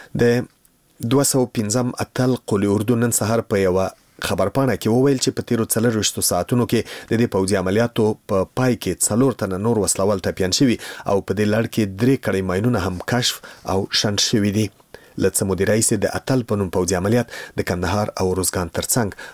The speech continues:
په زابل ولایت کې هم روان دي. د لوګر امنیتي چارواکي وایي، د پولیسو ترافیکو دوه شپېته شخصي موټر په دې خاطر درولي چې اسناد یې نه وو بایومتریک شوي. امنیتي مقامات وایي، له هغو موټرو چې اسناد نه لري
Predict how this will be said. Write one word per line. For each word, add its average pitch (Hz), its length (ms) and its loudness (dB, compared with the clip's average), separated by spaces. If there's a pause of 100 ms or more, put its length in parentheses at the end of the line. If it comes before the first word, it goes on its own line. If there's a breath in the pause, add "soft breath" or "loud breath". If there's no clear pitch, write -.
(140)
په 87 120 0
زابل 107 280 2
ولایت 85 260 -2
کې - 140 -2
هم 92 160 -2
روان 101 260 0
دي. 107 80 2 (1600 loud breath)
د - 20 8 (100)
لوګر 151 260 2
امنیتي 123 360 -2
چارواکي 131 420 2
وایي، 135 180 2
د 120 140 0
پولیسو 127 340 0 (120)
ترافیکو 123 500 0 (100)
دوه 131 280 0
شپېته - 340 -2
شخصي 101 320 0
موټر 95 260 -2
په 107 140 0
دې 110 100 0
خاطر 87 360 -2
درولي 120 360 2
چې - 480 -4
اسناد 107 400 0
یې 110 240 -2
نه 120 140 4
وو 92 160 -2
بایومتریک 101 640 0
شوي. 104 180 2 (320 loud breath)
امنیتي 98 320 0
مقامات 117 420 -2
وایي، 110 220 4
له 107 80 2
هغو 107 220 0
موټرو 113 360 2
چې 110 80 0 (160)
اسناد 104 400 -2 (140)
نه 135 160 4
لري 127 180 2